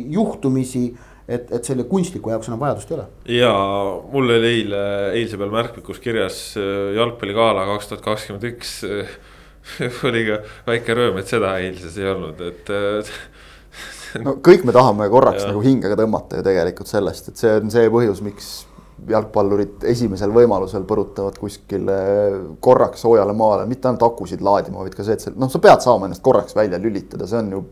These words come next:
Speaker 3: puhkuse mõte, et panna, noh, see ongi orava ratas lõpuks, nagu, et kogu aeg nagu järjest, järjest, järjest lased ja, ja see tegelikult on, ütleme, ma võtaks seda kui mingit kerget Eesti jalgpalli privileegi, et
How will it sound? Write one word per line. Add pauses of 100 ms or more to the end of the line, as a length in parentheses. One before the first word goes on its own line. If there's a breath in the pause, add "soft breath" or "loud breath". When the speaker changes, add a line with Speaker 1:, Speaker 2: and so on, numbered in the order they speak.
(140)
Speaker 3:
puhkuse
mõte,
et (580 soft breath)
panna,
noh,
see
ongi
orava
ratas
lõpuks,
nagu, (240)
et
kogu
aeg
nagu
järjest,
järjest,
järjest
lased
ja,
ja
see
tegelikult
on,
ütleme, (560 soft breath)
ma
võtaks
seda
kui
mingit (180)
kerget
Eesti
jalgpalli
privileegi,
et